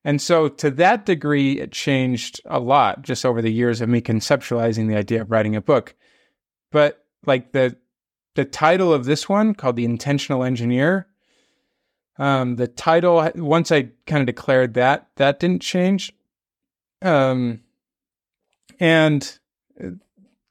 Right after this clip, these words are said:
you know, chapter structures and, and some of the ways that I would describe things absolutely changed. I mean, an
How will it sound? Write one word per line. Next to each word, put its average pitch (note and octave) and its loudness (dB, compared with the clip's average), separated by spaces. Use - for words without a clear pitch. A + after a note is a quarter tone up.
you G#3+ 2
know, G#3+ 0
chapter A#3+ 0
structures E3+ -2
and, B2+ -2
and B2+ -2
some E3 0
of D3+ 0
the C#3 -2
ways C#3 2
that C3+ 2
I B2+ 4
would B2+ 0
describe A#2+ 0
things F3+ 0
absolutely F3+ 0
changed. G2+ -6
I C3+ -6
mean, C3 -2
an B2+ -4